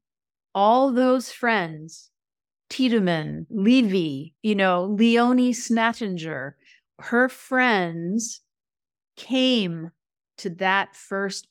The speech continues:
opening. And they were, it was the first time it's, that they knew that Etty wrote about them and about her life and inner experience.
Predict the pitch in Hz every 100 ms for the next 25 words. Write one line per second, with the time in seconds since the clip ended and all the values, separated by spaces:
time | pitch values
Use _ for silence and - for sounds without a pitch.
0 | - 196 185 160 110 156 - _ _ _
1 | _ _ - 190 185 214 226 233 240 _
2 | _ _ _ _ _ _ _ _ _ _
3 | _ _ _ _ _ - 185 - 180 180
4 | 175 175 - 160 135 - 180 190 - -
5 | 302 247 170 156 - - _ _ - 165
6 | - 180 196 202 196 220 269 208 135 -
7 | _ _ - 190 180 - 196 196 226 202
8 | 170 160 180 220 226 - - _ - 185
9 | 165 160 180 208 180 196 240 196 185 214
10 | - _ _ _ _ _ _ 214 233 247
11 | 254 247 226 214 180 180 180 180 180 _
12 | _ _ _ - 185 175 175 175 - -
13 | 170 156 151 175 - - - 185 175 -
14 | - 214 190 165 175 - - 208 196 175
15 | 175